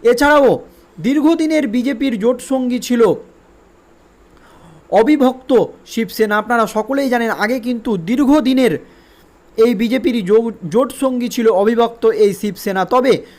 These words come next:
দু হাজার উনিশ সালে মহারাষ্ট্রের মুখ্যমন্ত্রী কে হবেন, তাই নিয়ে বিবাদের জেরে বিবে-, বিজেপির সঙ্গ ছেড়েছিল উদ্ধব ঠাকরে। এই দু হাজার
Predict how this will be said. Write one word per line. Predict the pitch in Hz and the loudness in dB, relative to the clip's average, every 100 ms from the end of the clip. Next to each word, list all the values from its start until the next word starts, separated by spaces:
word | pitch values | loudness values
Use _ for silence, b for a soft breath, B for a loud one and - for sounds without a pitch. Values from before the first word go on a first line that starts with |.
| B 180 | B -2
দু | 240 | 2
হাজার | 262 269 | 4 4
উনিশ | 240 247 330 - | 2 0 -2 -2
সালে | 302 277 | 0 2
মহারাষ্ট্রের | 240 233 269 262 - 254 214 | 2 0 0 0 -2 -4 -4
মুখ্যমন্ত্রী | 226 226 269 269 240 208 208 | -6 -6 -4 -4 -4 -6 -8
কে | 254 | -2
হবেন, | 262 233 226 185 135 B B B | 0 2 2 0 -4 B B B
তাই | 202 247 | -2 -2
নিয়ে | 262 262 | 0 0
বিবাদের | 220 226 254 254 247 | 0 0 0 0 -2
জেরে | 214 233 156 - B B | 0 2 0 -2 B B
বিবে-, | 156 156 233 269 208 | -10 -4 -4 -4 -4
বিজেপির | 180 233 311 294 254 | -2 -2 0 0 -2
সঙ্গ | 247 247 247 240 | -2 -4 -2 -2
ছেড়েছিল | 233 233 226 226 | 0 0 0 2
উদ্ধব | 220 214 208 214 202 - | 2 2 0 0 0 -2
ঠাকরে। | 190 190 175 131 B B B B - | -4 -2 -4 -4 B B B B -4
এই | 208 208 | -2 0
দু | 220 | 0
হাজার | 233 247 | 0 2